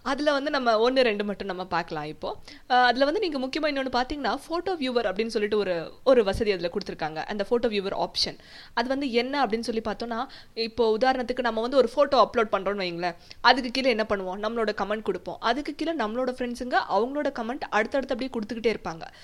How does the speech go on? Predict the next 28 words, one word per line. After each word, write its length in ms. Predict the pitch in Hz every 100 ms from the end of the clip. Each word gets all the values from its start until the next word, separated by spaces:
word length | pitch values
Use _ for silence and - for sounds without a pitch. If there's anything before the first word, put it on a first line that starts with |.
| - -
இதனால 440 | 294 349 349 370 349
என்ன 160 | 285 302
ஆயிரும்னா, 320 | 285 277 285
நம்ம 340 | 254 240 302
upload 360 | - 202 - 202
பண்ண 240 | 285 269
ஃபோட்டோவை 440 | 262 247 254 277 240 233
பார்க்கணும் 480 | 190 220 277 247 220
அப்படின்ட்டா 440 | 180 190 196 190 208 - - -
scroll 440 | - - 349 381 349
பண்ணாதான் 400 | 285 247 233 254
பார்க்க 240 | 202 190
முடியும் 280 | 190 165 - -
இல்லையா? 280 | 202 190 180 - - - - -
ஆனா 300 | 220 254 214 165 220 330 -
இந்த 200 | 247 233
photo 320 | 220 302 440
viewer 300 | 427 302 233
வசதியில 460 | 196 190 233 226 208
வந்து 200 | 196 214
பாத்தீங்கன்னா, 540 | 202 196 220 185 165 180 -
இந்த 280 | 277 240 202
பிரச்சனைக்கு 340 | 185 254 247
வந்து 200 | 202 226
இடமே 340 | 190 170 202
கிடையாதுங்க. 440 | 214 190 175 170 170 - - - - 220
ஏன் 160 | 294
அப்படின்ட்டா, 440 | 262 196 190 208